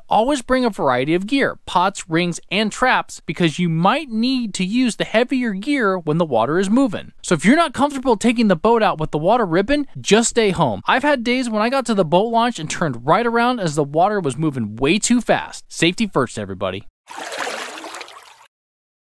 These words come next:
Number four, avoid king tides. On the west coast in California, Oregon, and Washington, we get king tides along the coast every so often.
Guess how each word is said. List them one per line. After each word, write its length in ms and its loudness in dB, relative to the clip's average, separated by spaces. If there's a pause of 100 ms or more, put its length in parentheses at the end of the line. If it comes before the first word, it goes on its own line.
(120)
Number 220 2
four, 440 0 (320)
avoid 500 2
king 320 2
tides. 640 -2 (100)
On 100 6
the 80 6
west 300 0
coast 260 2
in 100 -4
California, 760 0
Oregon, 380 2
and 120 -4
Washington, 680 -2
we 140 0
get 280 -2
king 320 2
tides 380 0
along 320 2
the 80 -2
coast 360 -2
every 160 -4
so 200 0
often. 440 -2